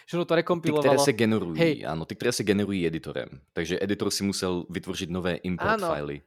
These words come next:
Speaker 1: že vlastne keby som
Speaker 2: Áno.
Speaker 1: zobral to, čo mám u seba už naimportované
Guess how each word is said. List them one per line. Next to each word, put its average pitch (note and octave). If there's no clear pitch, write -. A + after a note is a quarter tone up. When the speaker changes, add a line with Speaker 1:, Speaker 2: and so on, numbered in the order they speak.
Speaker 1:
že D#3
vlastne G3+
keby G#3
som G3
Speaker 2:
Áno. G3
Speaker 1:
zobral G3
to, G#3
čo G#3
mám D#3
u G3
seba E3+
už -
naimportované D3+